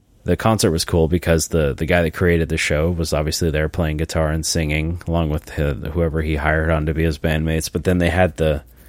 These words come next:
the cartoon up on the screen. So you could see the, the cartoon band performing as well as the live band.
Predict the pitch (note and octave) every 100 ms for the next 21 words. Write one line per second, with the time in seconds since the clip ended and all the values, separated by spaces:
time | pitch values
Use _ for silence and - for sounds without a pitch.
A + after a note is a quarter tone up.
0 | - - - - _ _ - - - E2+
1 | - E2+ D2 D2 C2+ - - F2+ E2+ C2
2 | - - - - - - - - - _
3 | _ _ _ _ _ _ - - - F2+
4 | F2 E2+ F2 - F#2+ F2 D#2 - - D#2
5 | - F2+ - C3+ D3 E2 D#2+ E2 - D2
6 | G2 F2+ - D2+ D2 - C#2+ G2+ G2 D#2
7 | C#2 -